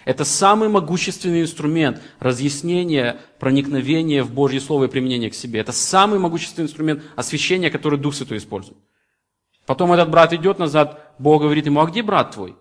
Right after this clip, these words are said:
говорит: «А что, я, я что, сторож брату своему? Я не знаю, где-то там он».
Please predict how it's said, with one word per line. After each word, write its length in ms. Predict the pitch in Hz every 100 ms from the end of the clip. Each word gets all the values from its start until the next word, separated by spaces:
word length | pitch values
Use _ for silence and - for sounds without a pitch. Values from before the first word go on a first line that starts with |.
| _ _ -
говорит: 200 | 120 _ _
«А 100 | -
что, 360 | - - 107 104
я, 380 | 107 120 131 _ _ _
я 160 | 117 113
что, 240 | - 107
сторож 300 | 104 160 156
брату 260 | 120 107 104
своему? 320 | - 107 104
Я 160 | 101 107
не 80 | 98
знаю, 320 | 104 143 139
где-то 240 | 113 113
там 240 | - 101
он». 100 | 104